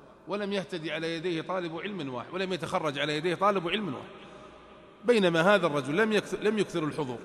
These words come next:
ولم يكثر الاطلاع ولم يكثر القراءة ولم يكثر حفظ المتون، إلا أن الله قد نفع بعلمه في مشارق الأرض ومغاربها. العلة ماذا؟ حسب؟ نسب؟ المال؟ البياض؟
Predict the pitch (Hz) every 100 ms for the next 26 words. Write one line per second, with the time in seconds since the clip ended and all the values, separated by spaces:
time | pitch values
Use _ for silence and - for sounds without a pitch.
0 | - - - - 156 214 214 202 185 165
1 | 147 139 143 123 160 214 220 - 180 165
2 | 156 139 139 170 226 220 208 170 185 185
3 | 165 160 233 - - - - 208 196 175
4 | 185 175 185 170 165 165 180 175 156 147
5 | 143 160 185 151 139 127 151 147 175 147
6 | 147 143 196 151 127 113 117 - - -
7 | - - - - - 151 160 196 196 165
8 | 139 139 - - - - - 147 170 220
9 | - - 139 170 220 226 139 135 160 214
10 | 208 143 143 180 220